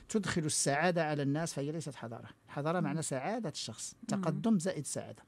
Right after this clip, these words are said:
Speaker 2: مم.
Speaker 1: يعني كاين تقدم ولكن ما فيش سعادة الناس، هذا هو
Speaker 2: نعم،
Speaker 1: المشكل.
Speaker 2: هذا هو.
Speaker 1: علاش؟ لأنه تقدم مادي مئة في المئة،
Speaker 2: مم.
Speaker 1: من ورائه كسب.
Speaker 2: نعم.
Speaker 1: وهذه طبعًا الحضارة الإسلامية ما كانش من وراء ذا كسب، كان من وراء ذا نشر كلمة الله. لا، ما
Speaker 2: مم.
Speaker 1: عمر المسلمين كانوا غاديين يجيبوا،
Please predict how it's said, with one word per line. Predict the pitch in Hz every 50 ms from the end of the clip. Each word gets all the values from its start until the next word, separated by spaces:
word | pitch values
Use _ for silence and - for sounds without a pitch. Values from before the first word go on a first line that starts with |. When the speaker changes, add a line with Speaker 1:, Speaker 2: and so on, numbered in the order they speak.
| _ -
Speaker 2:
مم. | 214 196 190 180 180 180 180
Speaker 1:
يعني | 156 123 123
كاين | - - 233 240
تقدم | 220 226 220 214 196 202 214
ولكن | 180 156 147 175 185
ما | 175
فيش | 143 135 202 -
سعادة | - 139 123 131 139 131 117 -
الناس، | 147 139 - -
هذا | - 147 160
هو | 185
Speaker 2:
نعم، | 202 202
Speaker 1:
المشكل. | 175 156 - - 143 127 -
Speaker 2:
هذا | 214 208 - 98
هو. | -
Speaker 1:
علاش؟ | 127 156 185 170 180
لأنه | 147 151 160 170
تقدم | 160 170 - 175 160 156 156
مادي | 151 156 160 147 139 160 151
مئة | 151 160 -
في | 117 147
المئة، | 139 123 - 98 113 - -
Speaker 2:
مم. | 226 208 196
Speaker 1:
من | 180 147
ورائه | 143 143 151 160 - 143 143 143
كسب. | - 120 - - 113 - - - -
Speaker 2:
نعم. | 220 208 196 185 175 165
Speaker 1:
وهذه | 131 127 131 143 160 240 302 294
طبعًا | 226 - 254 254 269 285 302 285 240 - - _ _ _ _ _ - -
الحضارة | 131 147 - 196 190 220 208
الإسلامية | 208 - 175 - - 190 175 185 185 180
ما | 165 160
كانش | - 208 214 170 -
من | 170 156
وراء | 156 156 151
ذا | 127 143
كسب، | - - 123 - - - - - - - - - _ _ _ - - -
كان | - 180 180
من | 170 170 165
وراء | 165 175 190 185
ذا | 165 175
نشر | 165 185 220 214 - 180
كلمة | 139 - 147 131 131 127 120 117 - -
الله. | 104 107 - - _ -
لا، | 285 320 302 285
ما |
Speaker 2:
مم. | 240
Speaker 1:
عمر | 214 196 208 208 214 214
المسلمين | 196 190 175 170 160 156 151 - - 160 170 165
كانوا | - 165 156 151 143
غاديين | 147 139 143 139
يجيبوا، | 139 131 120 135 127 139 135